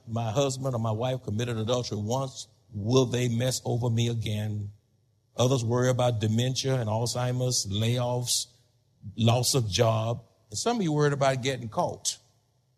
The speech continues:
Yeah. <laughs> There's so many things <clears throat> you can worry about. You better repent and, and cry to God and, um, start living right, and maybe have mercy on you. Amen.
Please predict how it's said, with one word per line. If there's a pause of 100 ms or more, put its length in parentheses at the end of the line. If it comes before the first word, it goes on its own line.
(360)
Yeah. (280)
<laughs>
There's
so
many
things (380)
<clears throat>
you
can
worry
about. (880)
You
better
repent
and,
and
cry
to
God (760)
and,
um, (540)
start
living
right,
and
maybe
have
mercy
on
you.
Amen.